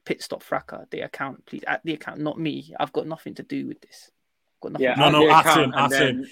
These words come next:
Speaker 3: It's, it's
Speaker 2: No,
Speaker 3: at his
Speaker 2: no.
Speaker 3: Anik P ninety-one on Twitter.
Speaker 2: <laughs>
Speaker 3: At him directly. Just
Speaker 2: And
Speaker 3: only him.
Speaker 2: anytime
Speaker 3: Don't
Speaker 2: you
Speaker 3: bring
Speaker 2: at
Speaker 3: the account on us.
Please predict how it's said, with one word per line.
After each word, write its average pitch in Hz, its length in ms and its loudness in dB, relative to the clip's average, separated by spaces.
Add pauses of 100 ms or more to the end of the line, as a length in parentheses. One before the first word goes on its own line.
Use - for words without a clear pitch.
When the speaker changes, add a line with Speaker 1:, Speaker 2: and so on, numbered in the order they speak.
(120)
Speaker 3:
It's, 143 240 -2
it's 151 180 -2
Speaker 2:
No, - 80 2
Speaker 3:
at 180 200 8
his 165 160 2
Speaker 2:
no. 165 120 -2
Speaker 3:
Anik 175 320 4 (180)
P 160 300 6
ninety-one 151 680 2 (120)
on 135 160 2
Twitter. - 680 2
Speaker 2:
<laughs> - 80 -6
Speaker 3:
At - 200 0
him 160 140 4
directly. 151 640 4 (760)
Just 175 220 -4
Speaker 2:
And 202 100 8
Speaker 3:
only 196 240 6
him. 180 140 2
Speaker 2:
anytime 190 80 2
Speaker 3:
Don't 196 140 4
Speaker 2:
you 214 80 4
Speaker 3:
bring - 160 2
Speaker 2:
at - 120 0
Speaker 3:
the 165 60 -16
account 175 260 -2
on 175 100 -2
us. 170 240 -6